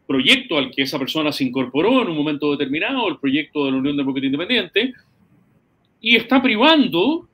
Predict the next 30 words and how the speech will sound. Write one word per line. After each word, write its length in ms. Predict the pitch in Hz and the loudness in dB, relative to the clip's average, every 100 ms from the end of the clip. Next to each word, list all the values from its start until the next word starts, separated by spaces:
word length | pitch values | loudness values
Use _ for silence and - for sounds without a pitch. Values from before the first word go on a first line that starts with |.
| - | -16
sin 240 | - 226 262 | -6 0 2
ningún 360 | 247 185 262 247 | 2 6 6 8
derecho, 680 | 185 233 262 - 135 208 247 - | 4 2 0 -2 0 0 -4 -6
al 160 | 156 | -4
Partido 380 | 160 - 214 240 | -4 -4 -4 -4
Republicano 680 | 226 135 - - - - - 539 - _ _ _ _ _ _ _ | 0 2 2 4 2 2 -2 -8 -14 _ _ _ _ _ _ _
de 960 | 147 135 160 160 156 151 147 147 143 135 - _ _ _ - | -6 2 4 4 2 2 2 2 0 -4 -12 _ _ _ -4
la 160 | 160 | 0
consecuencia 880 | 175 175 170 214 254 277 262 233 - _ _ _ | 2 0 -2 0 2 2 0 -2 -6 _ _ _
que 80 | 156 | -6
quiere 160 | 226 247 | -2 0
tener 260 | 208 254 | 0 0
respecto 360 | 240 233 247 240 | 0 -4 -4 -4
de 60 | |
sus 120 | 175 175 | -4 -6
principios. 720 | 190 175 339 370 139 113 110 - - - - | -6 -2 -2 0 -2 -4 -6 -16 -20 -20 -10
¿Con 220 | 220 196 | -6 -2
qué 180 | - 339 | 2 4
derecho 540 | 320 302 311 - 285 | 4 2 0 2 2
alguien, 640 | 269 285 269 185 196 240 294 _ _ _ _ _ _ _ _ _ _ _ _ _ _ _ _ _ _ - - | 4 4 2 2 -4 -4 -6 _ _ _ _ _ _ _ _ _ _ _ _ _ _ _ _ _ _ -20 -8
descubriendo 720 | - - 214 202 247 311 302 226 | -6 -4 -4 2 4 4 2 2
que 60 | |
hay 120 | 226 | 0
coherencia 680 | 226 202 196 311 285 - 180 | 0 0 2 2 0 0 -2
entre 220 | 156 165 | -4 -4
las 160 | 165 160 | -4 -4
indicaciones 560 | 170 170 180 262 277 233 | -6 -4 -2 0 2 0
y 40 | |
los 100 | 185 | -4
principios, 800 | - 180 - 269 135 135 175 | -6 -4 4 4 6 0 0